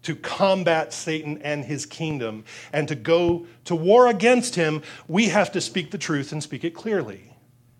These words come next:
and speak it boldly. We have to fight tooth and nail to undermine the deception of the deceiver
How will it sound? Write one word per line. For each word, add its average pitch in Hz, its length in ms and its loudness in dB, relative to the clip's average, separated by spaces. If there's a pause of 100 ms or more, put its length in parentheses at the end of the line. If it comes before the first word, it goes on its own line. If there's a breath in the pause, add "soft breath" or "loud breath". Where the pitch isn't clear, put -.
(280 soft breath)
and 165 140 0
speak 143 220 -2
it 147 120 -2
boldly. 131 520 2
We 160 80 -2
have 185 240 -2
to 170 80 -6
fight 170 420 -2
tooth 214 420 -2
and 175 240 -2
nail 175 280 0
to - 240 -12
undermine 151 680 0
the 135 80 -6
deception 131 760 -4
of 135 200 -6
the 131 80 -6
deceiver 131 680 -8